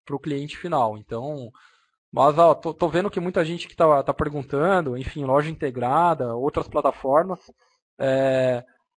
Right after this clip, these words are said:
a gente tem integração com a grande maioria das plataformas, tá? Assim, é, a, as grandes plataformas de mercado aí a gente tem integração, temos bastantes cli-, clientes aí hoje em dia.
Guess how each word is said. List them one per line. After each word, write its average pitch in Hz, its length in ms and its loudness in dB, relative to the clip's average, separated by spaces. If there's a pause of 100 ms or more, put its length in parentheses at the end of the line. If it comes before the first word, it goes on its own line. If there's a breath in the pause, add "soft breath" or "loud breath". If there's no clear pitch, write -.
(160)
a - 60 -10
gente 160 260 -8
tem 220 140 -4
integração 190 640 -2
com 170 580 -8
a 147 100 -8
grande 185 300 -4
maioria 185 340 0
das 165 140 -2
plataformas, 113 800 -6 (180)
tá? 123 360 -4
Assim, 123 360 -12
é, 110 320 -10 (320 soft breath)
a, 117 380 -6
as 123 80 -8
grandes 143 260 -6
plataformas 165 480 0
de 143 80 -8
mercado 143 460 -2
aí 139 100 -4
a 156 60 -4
gente 143 240 -12
tem 151 100 -12
integração, 143 760 -6
temos 135 280 -10
bastantes 131 460 -8
cli-, 147 220 -20 (120)
clientes 139 560 -8
aí 127 80 -6
hoje 131 220 -4
em 120 80 -12
dia. 127 340 -10